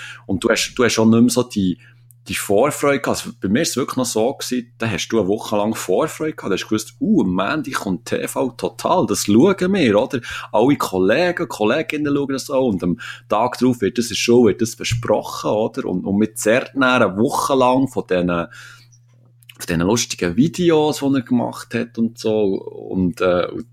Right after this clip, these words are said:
das ist dann, ähm, das ist echt dann nicht mehr das Gleiche gewesen. Aber klar, natürlich, der hat, der hat ja ein riesen Imperium aus dem gemacht, oder? Eine richtige Marke aufgezogen. Das ist ja Wahnsinn, was der alles daraus gemacht hat. Wirklich höchsten Respekt, ja. Aber für mich ist,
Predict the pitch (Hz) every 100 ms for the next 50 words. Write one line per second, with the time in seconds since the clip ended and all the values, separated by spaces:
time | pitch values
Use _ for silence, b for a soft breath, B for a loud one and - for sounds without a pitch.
0 | - 135 - - 92 92 104 90 85 85
1 | 82 78 78 107 - 104 - 101 107 101
2 | 113 117 107 110 - 120 - - - -
3 | 131 123 113 117 110 98 90 - B B
4 | B B B - 82 - 90 95 117 135
5 | - 104 - 113 127 139 113 98 - 98
6 | - 113 78 - 95 95 85 95 - -
7 | 87 85 90 101 127 - 117 113 - 120
8 | 85 80 - 85 80 87 107 110 98 90
9 | - 90 92 - - - - 87 - -
10 | - 87 95 - - - - 104 113 -
11 | 117 - 117 82 - - 95 90 - -
12 | 92 110 135 117 - -